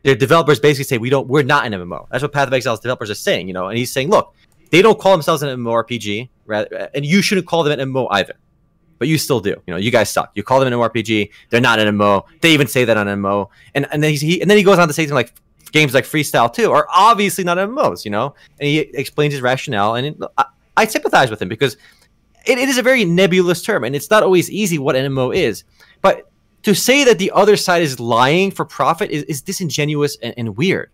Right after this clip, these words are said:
Like, you're trying to create controversy where there isn't any. I mean, he used, one thing that's really annoying is he actually used, again, the definition, uh, uh, you know, Path of Exile saying they're not an M M O as an, as an argument,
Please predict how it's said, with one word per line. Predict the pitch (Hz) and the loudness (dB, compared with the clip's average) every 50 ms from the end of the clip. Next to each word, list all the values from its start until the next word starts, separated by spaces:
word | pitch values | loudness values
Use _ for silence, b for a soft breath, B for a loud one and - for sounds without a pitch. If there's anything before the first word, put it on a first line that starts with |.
| _ | _
Like, | - 110 - _ _ _ _ - | -10 -10 -10 _ _ _ _ -8
you're | 175 175 | -8 -6
trying | 175 - 226 247 | -4 -2 -2 -2
to | 247 233 | -2 -2
create | - - - - 202 196 - - _ - | -4 -4 0 2 2 2 2 0 _ -4
controversy | - 175 185 180 147 139 139 143 - 143 | -2 -2 0 -2 -4 -6 -6 -6 -6 -4
where | 131 131 | -4 -2
there | 127 123 | -2 0
isn't | - 170 165 147 110 | 0 0 -2 -2 -4
any. | 87 78 73 62 - _ _ _ _ _ _ _ _ _ - | -6 -8 -10 -14 -18 _ _ _ _ _ _ _ _ _ -4
I | - 143 | 0 2
mean, | 151 143 135 - - _ _ _ _ _ _ _ _ _ _ _ _ _ _ _ _ _ _ | 2 2 0 -2 -6 _ _ _ _ _ _ _ _ _ _ _ _ _ _ _ _ _ _
he | - 185 196 | -2 0 0
used, | 170 151 196 247 277 269 - - _ _ _ _ _ _ _ - | 2 2 2 2 2 0 -2 -6 _ _ _ _ _ _ _ 0
one | 170 226 | 0 0
thing | 214 240 226 | 2 0 -2
that's | 175 160 | 0 2
really | 196 196 180 - - - | 2 2 2 0 -2 -4
annoying | 127 160 208 226 196 151 | -4 -2 0 0 0 0
is | 131 120 | -2 -2
he | 165 190 | 0 2
actually | 180 196 190 - 196 190 165 | 2 2 2 0 -4 -8 -6
used, | 160 170 214 240 214 - | -6 -4 -4 -4 -4 -4
again, | 151 151 208 185 135 120 123 b b b b b b - | -2 0 0 2 0 0 -4 b b b b b b -4
the | 175 | 0
definition, | - 190 190 180 180 165 190 190 - - 180 160 - - _ _ _ _ _ - | 2 4 4 2 2 0 0 0 0 0 -2 -2 -4 -8 _ _ _ _ _ -2
uh, | 147 147 - | 0 0 0
uh, | 147 | 0
you | 143 131 | 0 -2
know, | 104 101 120 - _ _ _ _ _ _ _ _ _ | -4 -6 -8 -14 _ _ _ _ _ _ _ _ _
Path | - 208 - - | 0 2 2 4
of | 180 | 4
Exile | 208 175 180 165 151 | 2 4 4 2 2
saying | - - - 208 220 226 208 160 | 0 0 0 2 4 4 4 2
they're | 160 | 2
not | 147 147 139 | 2 0 0
an | 135 131 | 0 -2
M | 135 | -2
M | 135 | -2
O | 135 135 131 | 0 0 0
as | 92 127 110 | -2 -2 -4
an, | 123 87 - - - - 147 - | -6 -8 -10 -6 -2 0 0 2
as | 160 156 120 | 0 -2 -2
an | 127 | 0
argument, | - 175 226 208 147 113 92 87 - | 0 2 2 2 2 0 -4 -6 -8